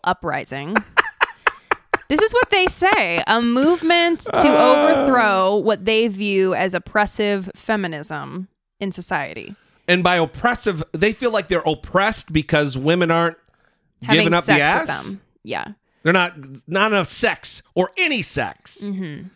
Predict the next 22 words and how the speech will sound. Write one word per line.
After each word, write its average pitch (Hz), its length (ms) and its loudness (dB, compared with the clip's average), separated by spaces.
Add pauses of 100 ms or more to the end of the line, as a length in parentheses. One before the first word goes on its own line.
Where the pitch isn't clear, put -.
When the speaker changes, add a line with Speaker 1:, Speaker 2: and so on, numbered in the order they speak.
(140)
Speaker 2:
Yeah, 370 80 -4
I - 40 0
wonder 440 320 0
why 185 360 0
a 180 80 2
woman 180 400 0
wouldn't 175 280 0
wanna 170 200 0
give 156 260 0
up 151 160 -2
sex - 400 -2
to 139 140 -2
a - 20 2
dude 113 640 0 (360)
who 170 120 -2
feels 180 460 0
entitled 165 1080 -2
to 95 220 -2
it. - 360 -18 (540)
Speaker 1:
Yeah, 349 120 2
I 294 80 4
wonder. 440 300 0